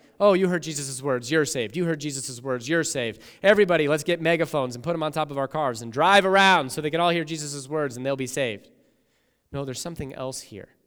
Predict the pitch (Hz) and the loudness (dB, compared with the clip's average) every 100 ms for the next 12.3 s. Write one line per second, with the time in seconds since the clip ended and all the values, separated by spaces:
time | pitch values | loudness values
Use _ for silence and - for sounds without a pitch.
0 | _ _ _ _ _ _ _ _ _ _ | _ _ _ _ _ _ _ _ _ _
1 | - 123 143 165 131 131 - 113 101 95 | -12 -10 -10 -10 -12 -14 -16 -16 -14 -16
2 | 101 104 95 - _ _ _ _ _ _ | -14 -16 -18 -20 _ _ _ _ _ _
3 | _ _ _ _ _ _ _ 123 131 135 | _ _ _ _ _ _ _ -8 -6 -8
4 | 139 135 160 - 147 135 - 123 107 - | -8 -6 -4 -6 -12 -12 -14 -12 -12 -12
5 | 110 104 110 104 117 123 101 - _ _ | -16 -14 -14 -14 -12 -14 -16 -20 _ _
6 | _ _ _ _ _ _ 123 147 170 180 | _ _ _ _ _ _ -6 0 0 -2
7 | 160 180 175 143 147 165 156 147 139 131 | -6 -4 -4 0 0 2 2 0 -2 -4
8 | 170 175 143 - 127 123 131 - - _ | -4 -4 -6 -4 -4 -4 -6 -12 -20 _
9 | - 135 131 - 143 147 131 156 175 208 | -4 -2 0 -4 -8 -8 0 2 4 4
10 | 208 180 185 - 190 170 117 95 - _ | 2 0 -4 -2 2 2 2 -4 -18 _
11 | _ _ _ _ _ _ - 110 151 170 | _ _ _ _ _ _ -18 0 4 6
12 | 214 214 | 4 -2